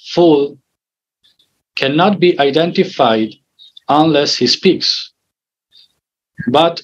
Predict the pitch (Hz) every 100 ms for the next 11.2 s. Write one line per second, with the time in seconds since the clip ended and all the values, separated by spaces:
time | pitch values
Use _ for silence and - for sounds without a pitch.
0 | - 123 - - 202 143 107 123 - 120
1 | - - 180 160 156 - - _ _ _
2 | _ _ _ _ _ - 165 190 175 151
3 | 151 151 - 139 139 - 139 127 117 117
4 | - _ - 117 120 139 110 - - -
5 | _ _ _ _ _ _ - _ _ _
6 | _ _ - - - _ _ _ - -
7 | - - 143 - 185 202 180 143 139 139
8 | - - - 170 175 160 127 113 113 _
9 | _ _ _ - 123 - 135 - 185 180
10 | 180 156 147 143 - 139 127 139 135 113
11 | 131